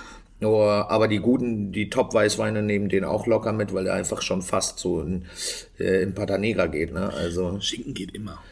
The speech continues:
Speaker 1: Schinken geht immer, sehe ich genauso. Dann gibt's ein bisschen Sardinchen und natürlich, äh, Käse aus Frankreich.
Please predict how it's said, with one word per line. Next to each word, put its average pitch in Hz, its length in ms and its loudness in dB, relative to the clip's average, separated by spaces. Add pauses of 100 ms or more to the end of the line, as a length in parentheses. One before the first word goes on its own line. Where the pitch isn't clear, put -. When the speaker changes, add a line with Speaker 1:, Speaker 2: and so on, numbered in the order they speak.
(140)
Speaker 1:
Schinken 160 380 0
geht 113 160 0
immer, 135 260 4
sehe 117 160 4
ich 107 100 0
genauso. 113 500 2
Dann 110 340 0
gibt's 120 180 0
ein 120 120 0
bisschen 139 280 2
Sardinchen 110 1040 0
und 127 280 2
natürlich, 113 600 2
äh, 101 300 2 (400)
Käse 117 260 4
aus 92 140 0
Frankreich. 85 500 -8